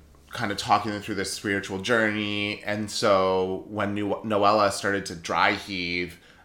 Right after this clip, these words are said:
I guess the guide was like, "This is part of it." So I,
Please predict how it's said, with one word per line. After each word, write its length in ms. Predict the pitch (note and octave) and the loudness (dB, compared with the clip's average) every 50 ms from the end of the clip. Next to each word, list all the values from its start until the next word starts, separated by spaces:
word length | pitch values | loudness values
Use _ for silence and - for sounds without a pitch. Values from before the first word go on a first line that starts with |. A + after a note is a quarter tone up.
| _ - | _ -4
I 100 | G#2 G#2 | -4 -2
guess 240 | - G#2+ G2 - - | 0 0 0 0 -2
the 80 | - G2+ | -4 -6
guide 640 | F2+ E2 - G2 G2+ A2 G#2+ G#2 G2+ G#2 G2 F#2+ F#2+ | -6 -2 2 4 6 8 8 8 8 6 4 2 0
was 140 | F#2+ F#2+ G#2+ | -4 -2 -2
like, 140 | F#2+ F#2 - | -2 -2 -4
"This 140 | G2 F#2 | -6 -8
is 120 | G2 F2+ - | -8 -10 -10
part 360 | - - - A#2 A2+ C3 B2 | -12 -8 -2 2 2 4 4
of 100 | A2+ G2 | 2 2
it." 440 | F2 C#2+ D#2 F#2 B2+ E3+ - - - - _ _ _ _ _ _ | 2 2 2 2 2 2 0 -2 -8 -20 _ _ _ _ _ _
So 160 | - - D3 C3+ | 2 6 6 6
I, 200 | C3+ - - | 6 6 2